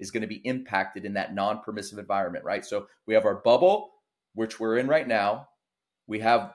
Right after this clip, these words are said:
the bubble's gonna pop. And then at, if, if the bubble pops long enough and doesn't recover, we're gonna be in a hostile environment. We're gonna be in an environment. And that's how I look at preparedness. That's how I look at prepping.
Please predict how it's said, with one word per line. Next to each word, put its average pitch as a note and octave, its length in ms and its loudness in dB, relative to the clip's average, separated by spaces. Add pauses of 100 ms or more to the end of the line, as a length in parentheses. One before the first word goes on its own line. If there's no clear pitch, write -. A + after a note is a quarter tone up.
the G#2+ 80 -4
bubble's A#2 300 0
gonna C3 160 -4
pop. C#3+ 440 2 (1200)
And A2+ 180 0
then A#2+ 100 0
at, A#2+ 280 4
if, B2 180 -2
if A#2+ 140 -10
the G#2 60 -4
bubble A#2 240 2
pops - 280 0
long G#2+ 240 -2
enough C3+ 260 -2
and G#2+ 80 -10
doesn't G#2+ 280 -4
recover, G2+ 580 -4 (800)
we're G#2+ 400 -8
gonna A2+ 160 -4
be A2 120 -2
in G#2 60 -2
a G2 60 -2
hostile G2+ 480 -2
environment. D#2+ 520 -6
We're F#2+ 120 -10
gonna G#2 160 -10
be G#2 100 -8
in G#2 60 -8
an G#2+ 80 -8
environment. G2 400 -2
And A2 80 -2
that's B2 220 2
how F3 260 0
I A2 200 0
look A2 200 -8
at - 80 -12
preparedness. F2+ 540 -8
That's G2+ 200 -4
how C3+ 220 -2
I A2+ 180 0
look A2 240 -6
at - 140 -14
prepping. E2+ 380 -4